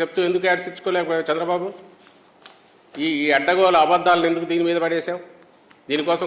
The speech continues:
కోట్లు ఎందుకు ఖర్చు పెడుతున్నావు? అంటే చెప్పుకోవడానికి ఏమీ లేదు.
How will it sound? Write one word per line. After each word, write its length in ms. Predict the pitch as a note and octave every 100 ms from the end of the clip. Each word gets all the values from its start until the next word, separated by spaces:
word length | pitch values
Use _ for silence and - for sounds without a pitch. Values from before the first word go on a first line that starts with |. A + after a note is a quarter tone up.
| D3
కోట్లు 220 | D#3+ E3 F3
ఎందుకు 160 | E3+ E3+
ఖర్చు 160 | E3+ E3
పెడుతున్నావు? 320 | D#3+ F3 F#3+ - - _ _ -
అంటే 140 | A#2+ -
చెప్పుకోవడానికి 520 | G#2+ - D3 D3 C3+ C#3
ఏమీ 160 | D#3+
లేదు. 260 | D#3 D#3+